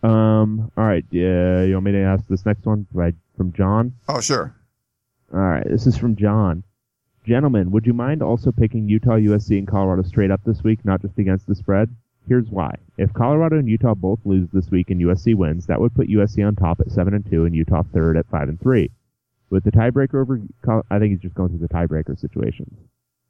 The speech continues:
Speaker 2: Okay.
Speaker 1: Yeah.
Speaker 2: Well, you picked, uh, you
Speaker 1: I think we
Speaker 2: picked
Speaker 1: picked Utah straight up, U S C straight up, and Colorado straight up. Wait, you, you, you, you
Speaker 2: I
Speaker 1: kinda
Speaker 2: took
Speaker 1: fudged on U S, on Colorado Wazoo, right?
Speaker 2: Yeah.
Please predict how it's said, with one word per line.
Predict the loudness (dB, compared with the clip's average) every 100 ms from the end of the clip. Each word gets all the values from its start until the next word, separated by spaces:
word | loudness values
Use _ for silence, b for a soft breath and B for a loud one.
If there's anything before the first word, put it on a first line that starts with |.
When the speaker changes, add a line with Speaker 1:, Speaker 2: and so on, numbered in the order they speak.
| _ -20
Speaker 2:
Okay. | -18 -18 -20 _
Speaker 1:
Yeah. | -8 -6 -6 -12 _ _ _ _ _ _ _ _
Speaker 2:
Well, | -10
you | -8 -4
picked, | -2 -2 _ -4
uh, | -2 -2 -4 -8 _ _ _ _ _ _ _ _ _ _ _ _ -2
you | 2
Speaker 1:
I |
think | 4 4
we | 4
Speaker 2:
picked | 4 4 2 _
Speaker 1:
picked | -6
Utah | 2 2 4 0
straight | 0 0 2
up, | 0 2 -2 -2 -2
U | 0
S | 0 2
C | 0
straight | 2 2 2
up, | 2 0 -6 _ _ _ -6
and | -2 -2 0
Colorado | 2 2 0 -2 -6
straight | -6 -6
up. | -10 -18 _ _ _ _ _ _ -4
Wait, | 0 2 4
you, | 4 4 2
you, | 2 2 2
you, | 2 4 4 0
you | -2
Speaker 2:
I | 0
Speaker 1:
kinda | 0
Speaker 2:
took | 0
Speaker 1:
fudged | -2 -2 -4 -4
on | -2
U | 0 0
S, | -2 -2
on | -2 -2
Colorado | -2 0 0 -2
Wazoo, | -2 -4 -6 -6
right? | -2 -2 -4 -4
Speaker 2:
Yeah. | -2 -2